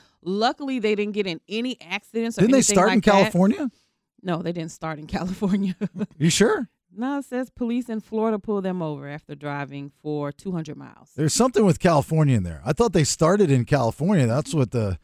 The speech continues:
Speaker 1: No, you can't drive from California to Florida in three hours. Guarantee.
Speaker 2: Yeah, there's something with Flo-, either somebody's from Florida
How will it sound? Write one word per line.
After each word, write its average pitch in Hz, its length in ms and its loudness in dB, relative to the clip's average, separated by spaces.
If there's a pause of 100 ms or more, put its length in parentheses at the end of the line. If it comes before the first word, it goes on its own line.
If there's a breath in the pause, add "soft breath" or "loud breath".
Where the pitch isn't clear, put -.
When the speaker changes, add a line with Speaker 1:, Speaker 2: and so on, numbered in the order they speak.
(160)
Speaker 1:
No, 254 140 -8
you 262 160 -6
can't 277 260 -6
drive 240 320 -4
from 208 260 -8
California 196 520 -6
to 170 80 -8
Florida 170 360 -8
in 156 120 -10
three 156 180 -12
hours. 143 400 -18 (560)
Guarantee. 151 540 -12 (100)
Speaker 2:
Yeah, 165 500 4
there's 160 220 0
something 226 380 2
with 165 160 2
Flo-, 156 340 -2
either 160 300 2
somebody's 226 480 0
from 165 240 -2
Florida 120 580 2